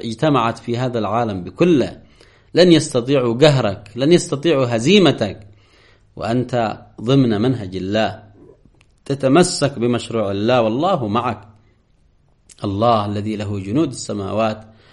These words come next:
والأرض. وهذا شيء أيها الأخوة نلمسه في واقعنا،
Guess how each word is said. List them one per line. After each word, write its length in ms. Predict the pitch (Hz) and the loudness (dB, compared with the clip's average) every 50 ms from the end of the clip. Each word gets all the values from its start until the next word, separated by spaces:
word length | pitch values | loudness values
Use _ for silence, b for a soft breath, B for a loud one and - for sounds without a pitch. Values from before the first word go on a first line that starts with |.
| b b b b b | b b b b b
والأرض. 460 | - 120 151 180 170 180 196 180 113 - - - - b b b b b b b b _ | 0 4 4 6 8 8 8 6 4 0 -8 -16 -20 b b b b b b b b _
وهذا 340 | 120 117 131 135 135 135 143 | -2 2 4 4 6 4 4
شيء 180 | 139 - 185 | 4 6 6
أيها 220 | 170 165 151 151 143 | 6 6 8 6 6
الأخوة 320 | 135 151 143 - 151 151 | 6 4 2 2 2 4
نلمسه 560 | 151 165 180 202 240 240 240 - 175 143 127 | 6 6 8 8 8 6 6 6 6 6 4
في 140 | 123 - 123 | 4 2 2
واقعنا، 640 | 113 113 113 113 131 156 143 139 127 113 92 87 - | 4 4 4 4 4 2 2 2 0 0 -2 -6 -10